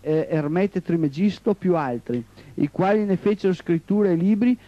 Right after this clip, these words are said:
per li quali questa maledetta arte da molti è imparata e chiamarsi, e chiamasi come generale vocabolo arte magica, avvenga, eh, che abbia molte spezie, modi e osservanze e riti,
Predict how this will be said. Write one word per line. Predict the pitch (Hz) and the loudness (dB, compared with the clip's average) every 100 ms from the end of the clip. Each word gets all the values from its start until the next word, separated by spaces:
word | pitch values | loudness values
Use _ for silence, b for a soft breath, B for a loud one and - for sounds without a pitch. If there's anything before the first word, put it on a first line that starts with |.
| B | B
per | - 170 | -4 0
li | 165 | 0
quali | - 190 202 | 0 2 2
questa | 185 202 208 180 | 2 0 0 -2
maledetta | 170 160 180 180 | 0 2 2 0
arte | 175 185 202 - 208 | -2 -2 -2 0 0
da | 170 | 0
molti | 165 190 180 | 2 0 0
è | |
imparata | 185 175 165 165 143 135 - | -4 -2 -2 -2 -4 -6 -6
e | - 147 | -6 -4
chiamarsi, | - 165 170 185 170 - 185 - | -2 0 0 0 -2 -2 -2 0
e | 165 | 0
chiamasi | 170 190 175 147 131 123 107 B B B B | 0 0 -2 -2 -4 -6 -10 B B B B
come | 165 190 185 | 0 2 0
generale | 170 175 170 196 185 | 2 2 2 2 2
vocabolo | 160 151 165 175 190 202 196 | 0 -2 -2 0 0 0 0
arte | 160 170 - | -2 -4 -4
magica, | 180 151 131 131 151 202 226 B B | -2 -2 -2 -4 -4 -2 -2 B B
avvenga, | - 170 151 202 214 190 185 - | -4 -2 0 -2 -2 0 -2 -2
eh, | - 170 165 156 | -2 0 0 -2
che | - | -2
abbia | 196 196 180 175 | -2 0 0 2
molte | 196 214 175 | 2 0 -2
spezie, | 156 - 190 202 220 233 | -4 -2 -2 -2 -2 -4
modi | - 165 190 214 214 | -2 0 0 0 0
e | 180 | 0
osservanze | 180 180 151 165 202 208 214 - | 0 -2 -2 -2 -2 -2 -2 0
e | 185 | 2
riti, | 190 160 - 131 | 2 0 0 -2